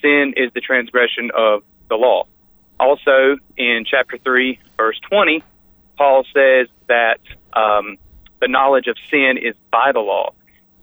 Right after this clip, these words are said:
So what I would submit is that we are not saved by the law, but if we are to be sinless as Jesus was, then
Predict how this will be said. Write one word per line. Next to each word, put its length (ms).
So 400
what 240
I 140
would 220
submit 440
is 380
that 320
we 120
are 80
not 180
saved 380
by 160
the 100
law, 400
but 240
if 160
we 200
are 120
to 160
be 180
sinless 400
as 360
Jesus 400
was, 300
then 400